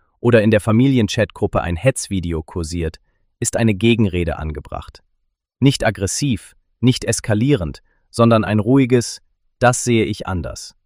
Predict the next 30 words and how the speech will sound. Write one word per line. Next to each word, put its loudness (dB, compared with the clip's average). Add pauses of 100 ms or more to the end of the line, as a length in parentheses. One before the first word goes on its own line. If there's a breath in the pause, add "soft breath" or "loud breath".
(220)
Es -2
geht 2
nicht 0
darum, 2
einen -2
Streit 0
vom -4
Zaun -4
zu -8
brechen, -4 (340 soft breath)
sondern 4
daran 2
zu 2
erinnern, 2 (180)
dass -2
Rassismus 0
nicht 2
in -2
Ordnung 0
ist. -14 (420)
Denn 4
den 4
meisten 2
ist -6
das -4
klar. -2 (600)
Der 2
dritte 2
Schritt -2
ist, -4